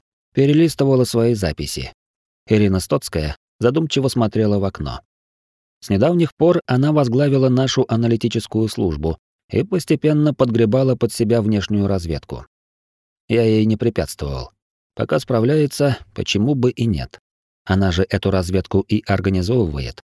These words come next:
Тем более другой кандидатуры у меня все равно нет. В соседнем со мной кресле Ленка со скучающим видом орудовала пилочкой для ногтей.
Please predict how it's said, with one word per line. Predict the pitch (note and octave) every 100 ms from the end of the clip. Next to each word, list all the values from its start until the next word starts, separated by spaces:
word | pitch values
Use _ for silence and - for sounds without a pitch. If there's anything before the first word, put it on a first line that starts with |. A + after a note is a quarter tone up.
| _ _
Тем | - C3+
более | C3+ C3+ C3
другой | A#2 A#2 C3 C3+
кандидатуры | G2+ F#2 F#2 - F2+ F2+ -
у | G2
меня | G2 G2
все | F2 G2
равно | F#2+ B2+
нет. | G#2 C2 - _ _ _ _ _ _ _ _ _ _ -
В |
соседнем | C3 C3+ F#3+ E3+ D3+
со | D3
мной | D3 C#3+
кресле | - E3 D3+ C#3
Ленка | C3 C3+ D3 C#3 B2+
со | A#2+
скучающим | - A2 A#2 A2+ G#2+ - G#2+
видом | G#2 C#3+ B2+ B2+
орудовала | G#2+ G2+ A2 G#2 G#2 G#2 G2
пилочкой | - A2 G#2 - G2+
для | F#2+
ногтей. | F#2 F2+ - D#2 C#2